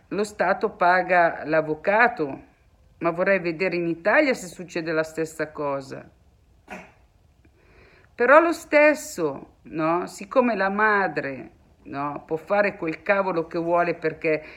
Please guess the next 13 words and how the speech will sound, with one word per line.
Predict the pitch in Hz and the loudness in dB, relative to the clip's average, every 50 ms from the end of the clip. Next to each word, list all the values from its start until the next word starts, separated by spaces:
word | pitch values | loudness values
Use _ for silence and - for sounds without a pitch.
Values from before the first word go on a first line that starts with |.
| - _ _ | -20 _ _
purtroppo, | - 202 190 175 - 202 196 190 185 - 165 | -8 -8 -8 -6 -2 2 2 2 2 0 -4
parliamoci | - - 175 165 170 180 185 190 190 185 180 - - 170 - | -6 -2 -2 -2 -2 -2 -2 -2 -2 -4 -8 -10 -14 -16 -12
chiaro, | - - 165 156 151 147 151 165 | -4 0 2 2 4 2 2 0
noi | 170 170 170 175 | -2 -2 -4 -2
donne, | 156 175 175 175 175 175 170 160 | 0 2 2 4 4 2 0 -4
se | 165 - 175 | -6 -6 -6
vogliamo, | 156 156 160 160 156 160 160 160 160 151 | -4 -2 -2 0 0 0 0 0 0 -2
siamo | 151 - 160 147 151 | -4 -6 -6 -4 -4
delle | 143 151 147 143 143 | -4 -4 -6 -6 -8
grandissime | 139 - 139 143 143 143 139 135 143 151 143 139 - - 143 135 135 135 131 | -8 -6 -6 -4 -4 -4 -4 -6 -6 -8 -8 -10 -10 -10 -8 -6 -6 -6 -6
bastarde. | 131 131 127 - - _ - 127 113 113 113 104 104 101 92 85 85 - _ _ - - - - - - - - _ _ | -8 -10 -10 -12 -14 _ -8 -8 -6 -8 -8 -12 -14 -16 -16 -16 -18 -20 _ _ -20 -20 -20 -20 -20 -20 -20 -20 _ _
Eh, | - 262 135 135 - - - _ _ _ _ _ _ _ _ - - _ _ _ _ _ | -12 -10 -10 -10 -10 -12 -16 _ _ _ _ _ _ _ _ -20 -20 _ _ _ _ _
eh, | - 147 151 151 151 151 151 147 139 139 139 139 - - | -4 -2 0 0 0 0 0 -2 -2 -4 -6 -8 -10 -14